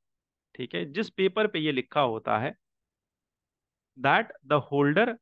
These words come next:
of this paper will, is promised here that he will be given this and this amount on the redemption of this bond along with this much of interest। ये सारी चीजें इस बॉन्ड पे लिखी होती है। इस बॉन्ड को बेचने वाला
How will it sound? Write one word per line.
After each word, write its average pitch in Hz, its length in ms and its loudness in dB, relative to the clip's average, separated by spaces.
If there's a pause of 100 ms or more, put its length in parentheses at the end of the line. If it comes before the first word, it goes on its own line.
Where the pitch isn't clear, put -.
(1200)
of 214 300 6 (140)
this 147 220 -6 (120)
paper 147 280 0 (420)
will, 170 400 4 (200)
is 160 240 0
promised 170 600 4
here 131 280 0 (120)
that 139 300 2
he 147 120 -8
will 165 180 -4
be 160 140 0
given 160 400 0 (500)
this 233 200 6
and 180 260 2
this 147 220 2
amount 127 420 4 (800)
on 165 300 2
the 151 100 2
redemption 135 500 -2
of 113 180 0
this 110 140 -4 (100)
bond 180 320 4 (280)
along 185 380 2
with 180 220 -2
this 147 200 -4
much - 180 -4
of 123 100 0 (140)
interest। 160 500 0 (420)
ये 240 100 -2
सारी 220 300 2
चीजें 175 360 -2
इस 160 80 0
बॉन्ड 127 300 0
पे 156 100 -4
लिखी 131 300 -4
होती 127 360 -6
है। 202 180 2
इस 165 240 -2
बॉन्ड 135 380 2
को 180 160 -4
बेचने 131 400 0
वाला 170 340 4